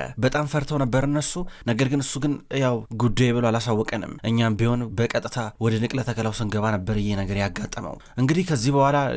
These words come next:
የሚመጣው አስቸጋሪ ነገር ሊሆን ይችላል። ምንም የሚታወቅ ነገር የለም" ብሏቸው ሄደ። ከዛም በኋላ ሁሉም ተደናበሩ፣ ተደናገጡ። "ምን ሊሆን ነው ከዚህ በኋላ?" እያሉ ናቸው። ሻሂን ራሱን እየወቀሰ ነው ያለው። ሻሂን ከእህቱ ጋር ከሆስፒታሉ ይወጣል። በአንድ በኩል እነ አሊያና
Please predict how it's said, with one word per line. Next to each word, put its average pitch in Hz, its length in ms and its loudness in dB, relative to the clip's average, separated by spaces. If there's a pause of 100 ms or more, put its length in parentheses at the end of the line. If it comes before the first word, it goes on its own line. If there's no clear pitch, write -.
የሚመጣው 123 560 2
አስቸጋሪ 120 500 0
ነገር 113 240 0
ሊሆን 113 180 0
ይችላል። 123 380 -2
ምንም 120 220 4
የሚታወቅ 117 440 0
ነገር 113 240 0
የለም" 85 340 -4
ብሏቸው 107 580 2
ሄደ። 139 240 0 (380)
ከዛም 139 400 2
በኋላ 117 200 4
ሁሉም 127 320 2
ተደናበሩ፣ 143 540 -2 (340)
ተደናገጡ። 117 680 0 (300)
"ምን 123 160 4
ሊሆን 120 220 4
ነው 120 100 0
ከዚህ 110 320 -2
በኋላ?" 117 240 2
እያሉ 104 280 -2
ናቸው። 101 440 -2 (140)
ሻሂን 131 420 2
ራሱን 127 300 0
እየወቀሰ 117 560 -2
ነው 107 140 -2
ያለው። - 280 -6 (180)
ሻሂን 151 420 0
ከእህቱ 151 540 -2
ጋር 92 240 -4 (120)
ከሆስፒታሉ 143 500 -2 (100)
ይወጣል። 110 600 -2 (120)
በአንድ 120 300 2
በኩል 135 320 -4
እነ 135 180 -2 (180)
አሊያና 117 340 -2